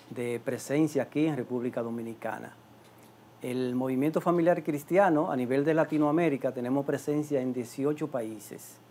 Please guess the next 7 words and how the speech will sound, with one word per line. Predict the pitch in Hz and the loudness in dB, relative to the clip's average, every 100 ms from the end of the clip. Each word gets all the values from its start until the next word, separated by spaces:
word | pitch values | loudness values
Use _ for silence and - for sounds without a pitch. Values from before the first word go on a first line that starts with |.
| - - - - - - | -20 -20 -20 -20 -18 -10
de | 113 113 110 | -6 -4 -4
Latinoamérica. | 113 117 120 117 110 107 107 - - - - - - - - - | -6 -8 -6 -6 -6 -8 -10 -12 -14 -14 -20 -20 -20 -20 -20 -12
Y | - | -4
aquí | 123 - 156 | -4 0 2
en | 165 | 2
República | 147 160 156 156 | 2 0 0 4
Dominicana | 156 160 160 156 196 202 160 | 4 6 4 4 4 4 4